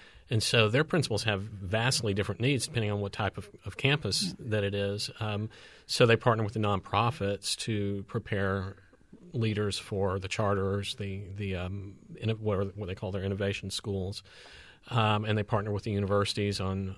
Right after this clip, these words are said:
on, you know, some of their more traditional preparation programs for their more traditional schools. And so I think it's, it, as Lee said, it depends on what you need. And Lee, I think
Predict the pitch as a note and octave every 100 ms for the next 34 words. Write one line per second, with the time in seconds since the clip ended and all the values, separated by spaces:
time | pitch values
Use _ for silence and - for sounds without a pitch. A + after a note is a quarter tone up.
0 | - G2+ F#2+ F2 A#2+ G2+ F#2+ G2 - G2
1 | G2 G2 F#2+ A2 G2 - F#2+ - G2+ F#2+
2 | F#2+ - F#2 G#2 F#2+ F#2+ F#2+ G2+ - F#2
3 | F2+ - - - D3+ - - - A2 F#2+
4 | F#2 F2+ - - G#2 - G#2 F#2+ F2+ E2+
5 | - A#2+ G#2+ G#2 - G2 G2 - - -
6 | - - - B2 D#3 C#3+ A#2+ - A#2+ A2
7 | - B2 A#2 A2+ B2 A#2 A#2 A#2+ A2 -
8 | A#2+ G#2+ G2+ G2+ G2 G#2 G2+ G#2+ A#2 G2
9 | G2 G#2 B2+ C#3 A#2 G#2+ - G2+